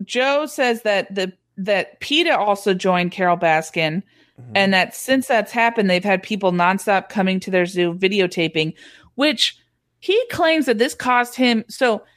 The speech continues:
Speaker 1: he's saying that because peta is coming to the, to the, his zoo to videotape and post online, he now has to have himself and two other members of his,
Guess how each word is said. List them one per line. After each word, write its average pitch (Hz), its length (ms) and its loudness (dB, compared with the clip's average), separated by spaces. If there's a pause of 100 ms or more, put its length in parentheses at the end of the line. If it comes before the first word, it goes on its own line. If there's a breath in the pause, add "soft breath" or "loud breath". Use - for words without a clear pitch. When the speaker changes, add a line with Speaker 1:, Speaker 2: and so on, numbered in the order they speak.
(200 soft breath)
Speaker 1:
he's 370 300 0
saying 339 220 2
that 233 180 0
because 285 480 -2
peta 233 480 0
is 185 140 -4
coming 269 320 0
to 294 160 -4
the, 226 400 2
to 240 160 -2
the, 214 80 4
his 214 220 2
zoo 202 180 2
to 196 160 -6
videotape 180 800 0 (260)
and 180 180 0
post 233 340 -2
online, 196 460 0 (340 soft breath)
he 311 220 0
now 294 260 0
has 240 260 0
to 214 80 0
have 190 320 0
himself 233 640 -2
and 185 180 -2
two 277 240 -4
other 277 220 2
members 214 340 2
of 185 120 0
his, 180 180 -4